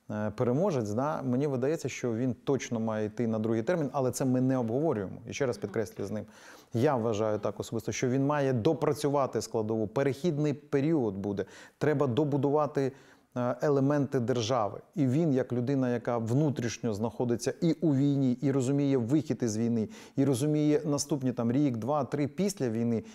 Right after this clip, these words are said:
він має це відпрацювати. Хоче він цього чи не хоче, на мій погляд, він має це відпрацювати. Після того, зрозуміло, перехідний період закінчується, вже є інший тип держави. Ну, я думаю, що багато які елементи, які були до війни, вони зникнуть.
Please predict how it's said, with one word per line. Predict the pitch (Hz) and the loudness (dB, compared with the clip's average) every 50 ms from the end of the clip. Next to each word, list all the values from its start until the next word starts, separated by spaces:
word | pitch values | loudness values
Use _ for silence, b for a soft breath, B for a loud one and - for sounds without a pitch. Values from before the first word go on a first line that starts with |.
| B B - | B B -4
він | 113 135 165 160 | 0 0 2 2
має | 160 156 151 147 143 | 2 0 0 0 0
це | 131 - - 143 | 0 0 0 0
відпрацювати. | 123 131 131 131 - - - - - - 127 120 110 98 92 - - - b b b | 0 0 -2 -2 -2 -4 -4 -4 -4 -4 -2 0 0 -2 -2 -6 -12 -16 b b b
Хоче | _ - - - 160 156 139 - 143 135 | _ -8 -2 2 2 2 2 2 0 2
він | 127 127 120 | 2 0 0
цього | - - 127 113 110 113 | 0 0 0 0 0 0
чи | - - 127 | -2 0 -2
не | 123 117 | -2 -2
хоче, | - - 190 175 - - B B B B B _ | 0 -2 -2 -2 -2 -6 B B B B B _
на | 131 135 | 0 2
мій | 147 165 160 | 2 2 0
погляд, | - 135 117 123 113 120 | 0 0 0 0 0 0
він | 123 123 | 0 0
має | 131 143 143 131 | 0 0 0 -2
це | 127 - - 127 | -2 -2 -2 -2
відпрацювати. | 120 123 - - 120 117 - 135 123 110 98 - - 95 B B B B _ | -2 -2 -4 -4 -6 -4 -4 -2 -2 -2 -2 -2 -6 -12 B B B B _
Після | 175 190 185 - 175 | -2 0 0 0 0
того, | 160 185 175 147 127 | 0 2 2 2 2
зрозуміло, | 113 131 123 120 147 156 160 147 127 | 2 0 0 0 0 0 2 0 0
перехідний | 113 127 120 117 - 139 123 127 113 | 2 0 0 0 0 0 0 0 0
період | - 123 120 120 120 107 | 0 0 0 2 2 2
закінчується, | 110 117 - 185 202 196 - - 143 123 - 131 120 B B B B B B - | 0 -2 0 -2 -2 -2 0 -2 -4 -2 -2 -2 -4 B B B B B B -4
вже | 110 104 131 147 139 | -2 0 2 2 4
є | 131 127 | 4 2
інший | 127 - - 202 196 180 175 151 131 - - 139 123 | 0 0 0 2 4 4 4 4 2 2 0 0 0
тип | - - - 131 123 107 | 0 0 0 0 0 0
держави. | 107 107 123 113 113 110 147 180 185 180 156 131 113 B B B B B B _ _ | 0 0 0 0 0 0 0 0 2 0 0 0 -2 B B B B B B _ _
Ну, | 139 | -2
я | 139 139 | 0 2
думаю, | 131 131 135 135 131 123 | 2 2 2 2 0 0
що | - - 123 | 0 -2 0
багато | 117 127 120 127 139 127 131 127 117 | 0 0 0 2 0 0 0 0 0
які | 117 113 110 - 127 120 - - | 0 0 -2 -2 -2 -2 0 0
елементи, | 139 131 127 127 127 127 120 110 - 113 | 0 2 2 2 2 2 0 0 0 -2
які | 107 - 120 | -2 -2 -2
були | 113 120 120 123 120 | 0 2 2 2 2
до | 117 120 131 123 | 2 2 2 2
війни, | 110 117 113 117 113 107 | 2 2 2 2 2 2
вони | 107 113 117 117 | 2 2 2 0
зникнуть. | 104 104 147 185 196 196 - 269 247 - | 0 0 0 0 0 -2 -2 -4 -6 -6